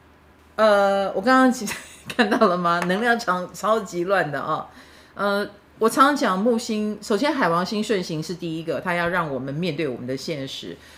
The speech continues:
所以该坐牢的去坐牢，哈，该认错的去认错，该罚钱的去罚钱。呃，这是第一个，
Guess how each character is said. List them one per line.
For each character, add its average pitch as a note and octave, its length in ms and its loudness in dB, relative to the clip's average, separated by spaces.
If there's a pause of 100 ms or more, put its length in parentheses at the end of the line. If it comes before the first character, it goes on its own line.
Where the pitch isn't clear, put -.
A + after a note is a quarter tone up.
所 G3+ 140 2
以 F3+ 180 2
该 F#3 160 0
坐 F3+ 220 0
牢 C#3 120 -2
的 C#3+ 140 -4
去 F3 160 -6
坐 E3 240 0
牢， C3+ 380 -2
哈， C3 320 -6
该 F3 320 0
认 F3 200 -4
错 E3+ 220 0
的 D3+ 80 -2
去 F3 180 -6
认 E3+ 220 -2
错， C#3+ 640 0
该 F3+ 120 -2
罚 D#3 220 0
钱 D#3 160 -6
的 D#3 100 -4
去 E3 140 -6
罚 D3+ 220 -4
钱。 D3 580 -6 (540)
呃， C#3+ 160 -8
这 A3 180 4
是 G3+ 220 -2
第 G3 280 -2
一 G3+ 40 -4
个， F#3 260 0